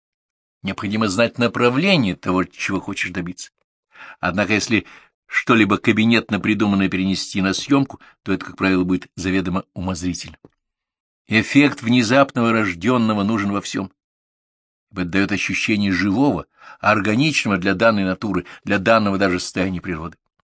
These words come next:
И в связи с этим возникает вопрос, а нужно ли снимать вариант?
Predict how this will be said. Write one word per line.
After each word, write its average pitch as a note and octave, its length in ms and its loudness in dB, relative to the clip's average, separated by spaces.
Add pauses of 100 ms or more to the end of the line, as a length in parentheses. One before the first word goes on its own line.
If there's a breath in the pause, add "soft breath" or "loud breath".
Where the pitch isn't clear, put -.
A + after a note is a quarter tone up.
(460)
И F#2 140 -6
в - 60 -8
связи D#2+ 340 -6
с - 160 -4
этим F3 340 0 (480)
возникает F2+ 460 -6
вопрос, E2+ 360 -8 (640)
а A#2 200 4
нужно F#3 400 4
ли F3+ 140 0
снимать E3+ 440 -2
вариант? A2 420 -6